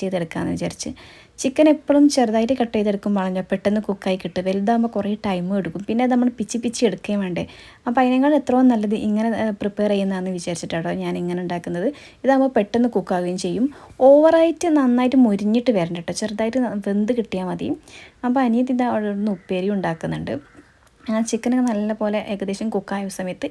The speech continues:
ഞാനത് കോരി മാറ്റിട്ടോ. ഇനി ഈ എണ്ണയിലേക്ക് തന്നെ നമുക്ക് സവോള ഇട്ടിട്ട് വഴറ്റിയെടുക്കാമെന്ന് വിചാരിച്ച്. അതാകുമ്പോൾ കുറച്ചും കൂടി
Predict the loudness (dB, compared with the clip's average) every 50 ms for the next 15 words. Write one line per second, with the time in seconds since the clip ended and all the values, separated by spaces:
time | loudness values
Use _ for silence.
0 | -6 -4 -4 -4 -4 -4 -4 -6 -6 -4 -4 -6 -4 -6 -8 -8 -10 -10 -10 -10
1 | -10 -10 -10 -12 -16 -20 -20 -16 _ 2 4 4 4 4 4 4 4 4 4 6
2 | 4 4 4 4 2 0 0 0 0 0 0 -2 -2 -2 -2 -2 -2 -2 -4 -6
3 | -6 -4 -4 -4 -2 -2 -2 -2 -2 -4 -4 -4 -6 -4 -4 -4 -4 -6 -6 -6
4 | -6 -6 -6 -8 -8 -8 -8 -8 -8 -8 -8 -8 -8 -8 -8 -6 -4 -4 -4 -4
5 | -4 -6 -8 -8 -6 -4 -2 0 2 2